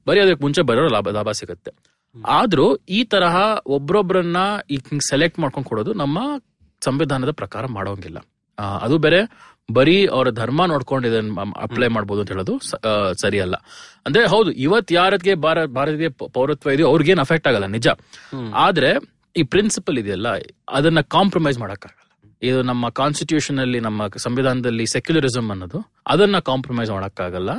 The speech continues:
Speaker 1: ಈ ಕಾನೂನಿಂದ ಆ ತರ
Speaker 2: ಹ್ಮ್.
Speaker 1: ಕಾಂಪ್ರಮೈಸ್ ಆಗ್ತಾ ಇದೆ.
Speaker 2: ಹ್ಮ್.
Speaker 1: So ಅದಕ್ಕೇನೆ ತುಂಬಾ ಜನಕ್ಕೆ ಈ ಕಾನೂನಿಂದ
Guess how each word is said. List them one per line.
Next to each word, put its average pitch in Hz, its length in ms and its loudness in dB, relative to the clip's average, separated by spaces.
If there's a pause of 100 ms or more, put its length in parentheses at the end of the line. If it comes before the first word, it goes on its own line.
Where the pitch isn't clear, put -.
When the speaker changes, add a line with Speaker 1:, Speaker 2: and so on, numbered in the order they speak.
(500)
Speaker 1:
ಈ 226 160 2
ಕಾನೂನಿಂದ 120 520 -2 (200)
ಆ 127 140 0
ತರ 139 120 -4
Speaker 2:
ಹ್ಮ್. 185 120 -2
Speaker 1:
ಕಾಂಪ್ರಮೈಸ್ 110 460 -4
ಆಗ್ತಾ 85 260 -8
ಇದೆ. - 120 -14
Speaker 2:
ಹ್ಮ್. - 240 -18
Speaker 1:
So 160 100 0
ಅದಕ್ಕೇನೆ 254 480 2
ತುಂಬಾ 190 260 0
ಜನಕ್ಕೆ 156 380 -2 (260)
ಈ 170 200 -2
ಕಾನೂನಿಂದ 131 560 -2